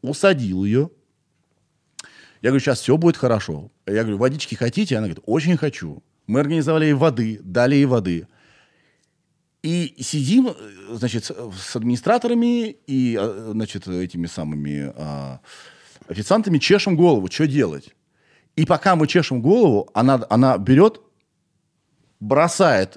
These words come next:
э, стакан, э, значит, на землю и убегает со всех ног. Я пытался. Я пы-, я не знаю, что с ней дальше было, но я пытался понять. То есть не всегда же можно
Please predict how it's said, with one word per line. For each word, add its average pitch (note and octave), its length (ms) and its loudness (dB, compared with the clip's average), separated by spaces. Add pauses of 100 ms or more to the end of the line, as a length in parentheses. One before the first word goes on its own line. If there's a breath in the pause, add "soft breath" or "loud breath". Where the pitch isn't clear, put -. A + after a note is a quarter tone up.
э, G#2 200 -2
стакан, F#2 520 -2
э, E2+ 320 -6
значит, F2 300 -8
на G#2+ 160 0
землю F#3 340 2 (100)
и D#4 100 4
убегает F3+ 540 4
со A#2+ 80 -8
всех G#2+ 220 -12
ног. F2+ 180 -14 (2000)
Я G#3+ 200 2
пытался. A#3 520 0 (1300)
Я F#2 200 -8
пы-, E3 180 -4
я C#3+ 100 4
не E3 80 2
знаю, G3 160 2
что - 120 -6
с - 60 -6
ней A#2 80 -4
дальше E2 240 -6
было, C2+ 220 -14
но G2 100 -4
я B2 140 0
пытался D#3 340 -4
понять. - 200 -4
То C3+ 40 -2
есть G#2+ 100 -6
не C3+ 80 2
всегда C3 320 0
же D3 100 -2
можно C3 460 0